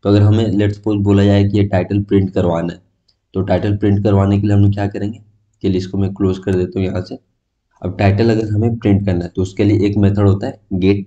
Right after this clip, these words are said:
title, तो सेम हम लोग यूज़ करेंगे ड्राइवर डॉट गेट टाइटल।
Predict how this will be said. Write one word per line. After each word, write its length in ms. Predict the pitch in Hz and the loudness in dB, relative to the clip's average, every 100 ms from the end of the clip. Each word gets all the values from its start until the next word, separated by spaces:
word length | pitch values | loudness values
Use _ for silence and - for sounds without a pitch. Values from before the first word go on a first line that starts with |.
| - | -6
title, 280 | 87 - 85 | -6 -6 -12
तो 340 | - _ - | -16 _ -10
सेम 200 | - 101 | -2 2
हम 120 | 101 | 2
लोग 100 | 98 | 2
यूज़ 200 | 98 95 | 0 -2
करेंगे 840 | - 107 131 - - _ - - 92 | -4 -6 -8 -12 -20 _ -20 -10 -4
ड्राइवर 460 | 90 85 85 101 | -2 -2 -2 -2
डॉट 240 | 95 101 - _ 98 | -2 -6 -6 _ -4
गेट 360 | 92 98 98 - - | 0 -2 -4 -12 -6
टाइटल। 360 | 92 82 67 | -4 -4 -8